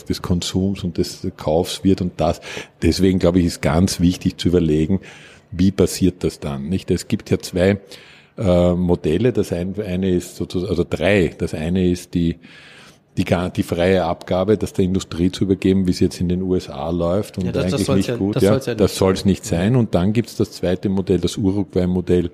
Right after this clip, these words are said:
Speaker 1: selbst zu produzieren in Apotheken, auch teilweise in Uruguay sogar gegen Abgabe, Registrierung, ja, äh, äh, zu verkaufen.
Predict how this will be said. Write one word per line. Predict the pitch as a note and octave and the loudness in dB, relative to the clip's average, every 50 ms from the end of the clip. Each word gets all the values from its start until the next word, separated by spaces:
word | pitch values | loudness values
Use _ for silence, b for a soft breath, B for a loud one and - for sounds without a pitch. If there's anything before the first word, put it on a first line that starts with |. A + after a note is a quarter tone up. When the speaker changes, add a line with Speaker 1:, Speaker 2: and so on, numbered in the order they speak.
| B B B B B B B B B | B B B B B B B B B
Speaker 1:
selbst | - - - G2+ G2+ G#2 - - - | -14 -2 2 2 2 2 0 -4 -8
zu | - | -8
produzieren | F#2+ - - E2+ F2+ E2+ F2+ - - - - F#2+ G#2+ B2 C#3 C3+ | -6 -2 -2 0 0 0 -2 -4 -6 -4 -2 0 0 0 0 -2
in | G#2+ F#2 | 0 0
Apotheken, | F2+ F2+ - - G2 - - F2 F2 B2+ - - B2+ C3 A2+ - A2+ | 0 0 0 -2 -4 -2 2 2 2 2 0 -2 -4 -4 -4 -6 -4
auch | G#2+ G2 F#2+ - | -4 -4 -4 -2
teilweise | - - F2+ F2+ F2 F#2 F#2 - G2+ F2+ | -2 -2 0 2 2 0 2 2 2 2
in | D#2+ F2 F#2 F2+ F#2+ | 2 0 -2 -2 -2
Uruguay | G2 F#2 F#2 F#2+ F#2 F#2 F#2+ F#2 E2+ | 0 0 -2 -2 0 2 2 2 2
sogar | - F#2 - F2+ F2 | 2 0 0 0 0
gegen | E2 F2 F2 E2 E2+ - | 0 -2 -4 -6 -6 -8
Abgabe, | D2 E2+ - - - - F2+ F2 F2 G2+ G#2+ G#2+ B B B B B B B B B _ | -10 -10 -12 -8 -4 -2 -2 0 0 0 0 0 B B B B B B B B B _
Registrierung, | - F#2 F#2 G2 F#2+ - - - - - G2 F#2+ F#2+ F#2 F2+ F#2+ G#2+ A#2+ C3+ C3 - | -2 0 0 0 -2 -2 -4 -8 -6 -2 2 2 2 2 2 2 0 0 0 0 0
ja, | G2 F#2 G2+ G#2 F#2 - - - - F#2 F#2 F#2 F#2+ F#2+ F#2 B B B B B B | 0 2 2 2 0 -2 -6 -6 -2 2 2 4 4 4 2 B B B B B B
äh, | - - F#2+ F2+ F#2 F2+ F2+ F#2 | -6 -2 0 2 2 2 2 2
äh, | F2+ - - - - | 0 -4 -8 -16 -6
zu | - - G2 | -2 -2 0
verkaufen. | - G#2+ G2 - - F2+ E2+ F2 F2 - - B2 B2 | 0 0 -2 0 0 0 0 0 0 -2 -4 -4 -4